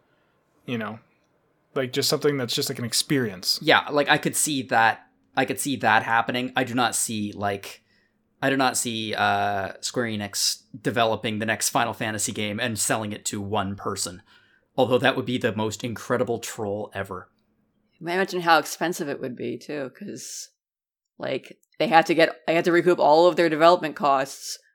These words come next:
Speaker 3: from one sale, not from a,
Speaker 1: Right.
Speaker 3: a, you know, a couple million or, you know, whatever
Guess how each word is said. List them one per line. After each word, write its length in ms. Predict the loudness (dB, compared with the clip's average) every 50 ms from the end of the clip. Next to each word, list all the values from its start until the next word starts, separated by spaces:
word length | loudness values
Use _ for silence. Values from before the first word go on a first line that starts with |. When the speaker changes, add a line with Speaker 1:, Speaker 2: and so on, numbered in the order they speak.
| _ _ _
Speaker 3:
from 260 | -4 -2 -2 -2 0
one 220 | 2 2 2 2
sale, 580 | 0 0 0 2 2 2 2 0 -4 -8 -12 _ _
not 320 | -4 -2 0 0 0 -2
from 600 | -4 -2 0 2 2 2 0 -2 -4 -8 -10 -12 _ _ _ _ _ _ _ _ _ 0
a, 40 | 0 2
Speaker 1:
Right. 120 | 2 0 -2
Speaker 3:
a, 120 | -2 0 2 0
you 60 | 0
know, 240 | 2 2 0 0 0
a 140 | -2 -4 -2
couple 240 | -2 -2 0 0 0
million 480 | 0 0 0 2 0 0 0 -2 -4
or, 180 | -4 -4 -4 -4
you 140 | -4 -4 -4
know, 120 | -4 -4
whatever 560 | -2 0 2 2 2 2 0 -4 -4 -6 -10